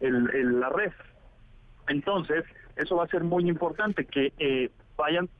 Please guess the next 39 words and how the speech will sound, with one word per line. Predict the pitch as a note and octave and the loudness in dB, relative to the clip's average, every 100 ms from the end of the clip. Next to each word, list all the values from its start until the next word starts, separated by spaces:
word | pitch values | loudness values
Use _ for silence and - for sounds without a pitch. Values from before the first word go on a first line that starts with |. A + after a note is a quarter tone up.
| - | -8
tengan | E3 F3 | -4 0
infraestructura | F3+ D#3 C#3 - C#3 - E3 D#3+ | 0 0 -2 -2 -4 0 0 2
de | F3+ | 0
red | F#3 F3+ G3+ - - - - | 0 -2 -4 -8 -20 -20 -12
para | - B2 B2+ C#3+ | -4 -2 0 0
que | D3+ C#3+ - | 0 0 0
pongan | C3 C3 C3+ | -2 0 0
unas | C#3+ C#3 | -2 0
antenas | A#2+ A2+ D3+ C#3+ - | -2 0 -2 -2 -4
específicas | - D#3 F3 D#3 C3+ D#3 - - - | -6 -4 -2 0 0 -2 -4 -10 -6
para | A#2 | -4
que | B2 | -2
la | G#2+ | -2
gente | - D3 D3+ - | -2 -4 -4 -4
siempre | D3+ E3 E3 | -2 0 -2
tenga | D#3 D3 C#3+ | -2 -2 -2
internet | D3+ B2+ A#2+ C3 | -2 -2 -2 -2
en | C#3 | -2
ese | C3 | -2
momento, | D3+ B2 A2 - | 0 0 -2 -2
porque | G#3 - | -4 -6
sus | - B2+ - - - - | -4 -4 -4 -14 -12 -2
boletos | B2+ B2 B2+ D3+ | 0 0 0 -2
van | C3 | 0
a | A#2+ | -2
ser | C3+ A#2 | 0 0
dinámicos. | A2+ E3+ A3 A2+ - | 0 0 -2 -4 -2
Cada | C#3+ C#3+ - D3 | -2 -2 -2 -2
diez | D3+ | -2
segundos | D#3 C3+ C#3 D#3+ | 0 0 0 0
se | |
va | B2 | 0
a | A2 | 0
caducar | C3 A2+ - A#2+ | -2 -2 -2 -2
su | B2+ | 0
boleto | A#2 A2+ A2+ | 2 2 0
que | - G2+ | -2 -2
ya | G2+ | -2
compraste. | A2 D#3 F3 | -2 -2 -4